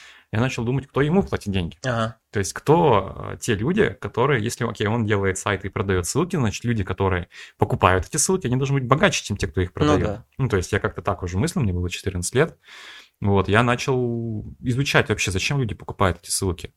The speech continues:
Speaker 1: И они их покупают как раз для того, чтобы, а, их сайты показывались в поисковых системах.
Speaker 2: Мгм.
Speaker 1: И я начал делать уже сайты не для продажи ссылок, а для того, чтобы,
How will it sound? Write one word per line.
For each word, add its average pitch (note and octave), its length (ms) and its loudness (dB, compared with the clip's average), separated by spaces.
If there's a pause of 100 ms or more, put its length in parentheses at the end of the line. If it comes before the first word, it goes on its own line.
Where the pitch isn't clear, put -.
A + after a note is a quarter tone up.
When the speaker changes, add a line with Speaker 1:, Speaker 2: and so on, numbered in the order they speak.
Speaker 1:
И - 60 -6
они A2+ 160 2
их E3+ 120 -6
покупают C#3 460 -2
как - 140 -12
раз B2 180 0
для G#2+ 100 -6
того, A#2 240 -2
чтобы, A2 500 0 (540)
а, F#2+ 240 2
их - 180 2
сайты D3 300 2
показывались A#2 480 -4
в - 40 -20
поисковых G2+ 380 -4
системах. - 400 -6
Speaker 2:
Мгм. A#2 240 -4
Speaker 1:
И G#2 80 -2
я A#2 120 4
начал B2 300 -4
делать G2 360 -2
уже G2 180 -6
сайты G#2+ 340 -2
не G2 120 -4
для G2+ 120 -4
продажи F3 360 0
ссылок, - 300 -4
а - 20 -6
для F#2 120 -6
того, C3 200 -4
чтобы, G2 500 -4